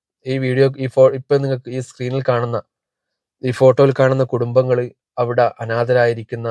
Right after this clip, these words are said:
പിഞ്ചു മക്കൾക്ക് മുലപ്പാൽ നൽകാൻ വേണ്ടി പോയ, ഏ, ആളുകളാണ് ഇവര്. ഇവർക്കൊക്കെ കൊടുക്കണം ബിഗ് സല്യൂട്ട്. ഇപ്പൊ ഇവരൊക്കെ ആരും പറഞ്ഞിട്ട് പോയതൊന്നുമല്ല, ആളാവാൻ പോയതുമല്ല, പത്രത്തിലും പേപ്പറിലും, ഏ, ന്യൂസ് ചാനലിലൊന്നും ഫോട്ടോ വരാൻ വേണ്ടി ചെയ്തതുമല്ല.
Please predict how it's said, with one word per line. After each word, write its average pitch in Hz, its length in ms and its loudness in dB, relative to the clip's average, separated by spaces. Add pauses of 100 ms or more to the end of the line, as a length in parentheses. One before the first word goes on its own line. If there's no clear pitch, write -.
പിഞ്ചു 113 380 -8
മക്കൾക്ക് 113 500 -6
മുലപ്പാൽ 107 520 -2
നൽകാൻ 110 340 -2
വേണ്ടി 107 240 -6
പോയ, 110 220 -6 (500)
ഏ, 110 80 -2 (180)
ആളുകളാണ് 107 520 -2
ഇവര്. 101 200 -16 (1120)
ഇവർക്കൊക്കെ 156 320 0
കൊടുക്കണം 139 480 0
ബിഗ് 117 240 -10
സല്യൂട്ട്. 104 380 -6 (2250)
ഇപ്പൊ - 200 -8
ഇവരൊക്കെ 165 300 4 (220)
ആരും 151 260 0
പറഞ്ഞിട്ട് 151 380 -2
പോയതൊന്നുമല്ല, 160 540 0 (160)
ആളാവാൻ 127 460 0
പോയതുമല്ല, 123 440 -2 (140)
പത്രത്തിലും 120 460 -8 (140)
പേപ്പറിലും, 123 500 -4 (320)
ഏ, 123 140 6
ന്യൂസ് 120 300 -4
ചാനലിലൊന്നും 131 540 -2
ഫോട്ടോ 123 380 2
വരാൻ 131 280 4
വേണ്ടി 139 220 -2
ചെയ്തതുമല്ല. 139 500 0